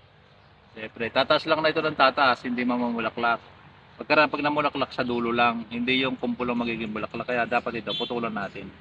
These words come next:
Pero hindi naman yung sagad-sagad, dito lang. Para kumapal siya. Kasi pag pinutulan natin, yung mga uspong dyan, yan, dadami yan. Kasi naputulan na dati dito, yun, oh, napansin nyo. Naputulan na siya dyan, kaya lumago dito.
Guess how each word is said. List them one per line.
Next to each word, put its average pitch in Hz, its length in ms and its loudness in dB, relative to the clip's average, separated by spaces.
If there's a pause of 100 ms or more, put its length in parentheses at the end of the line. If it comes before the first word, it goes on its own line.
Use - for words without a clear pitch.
(440)
Pero 156 160 2
hindi 175 160 0
naman 170 240 -4
yung - 80 -6
sagad-sagad, 117 480 -2
dito 113 240 -6
lang. 104 240 -6 (1700)
Para 131 160 4
kumapal 131 400 0
siya. 120 160 0
Kasi 156 160 -2
pag 127 160 -8
pinutulan 143 400 -2
natin, 139 320 0
yung 123 160 0
mga 123 240 0
uspong 127 400 -6
dyan, 113 240 0
yan, 104 240 -6
dadami 98 560 -4
yan. 104 160 -10 (480)
Kasi 160 160 2
naputulan 160 480 2
na 151 80 6
dati 143 320 6
dito, 131 400 2
yun, 127 160 -2
oh, 120 160 -6 (160)
napansin 110 480 -6
nyo. 110 160 -4 (880)
Naputulan 127 480 0
na 127 160 2
siya 117 160 0
dyan, 113 240 2
kaya 117 240 2
lumago 113 320 0
dito. 107 400 -6